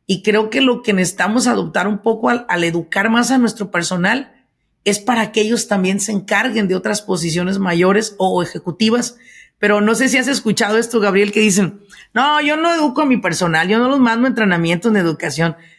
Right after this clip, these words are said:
Luego al rato estos cabrones me, me, me renuncian y se van con alguien más con el conocimiento que yo les entrené".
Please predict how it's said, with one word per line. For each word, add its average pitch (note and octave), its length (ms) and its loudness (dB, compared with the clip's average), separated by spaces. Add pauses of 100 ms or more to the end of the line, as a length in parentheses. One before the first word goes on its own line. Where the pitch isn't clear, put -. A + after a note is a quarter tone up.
(160)
Luego B3+ 140 2
al E4+ 80 0
rato E4+ 200 0
estos E4 220 -2
cabrones C4 460 0
me, B3 280 0
me, G3+ 260 4
me G#3 140 4
renuncian A#3 640 2
y G#3+ 60 2
se G3+ 100 0
van F#3+ 200 0
con C4 220 2
alguien C4 360 2
más C#4+ 260 2
con B3+ 120 0
el G#3 100 0
conocimiento G3 680 2
que G3 160 0
yo F3+ 140 2
les F#3+ 320 0
entrené". D#3 600 -2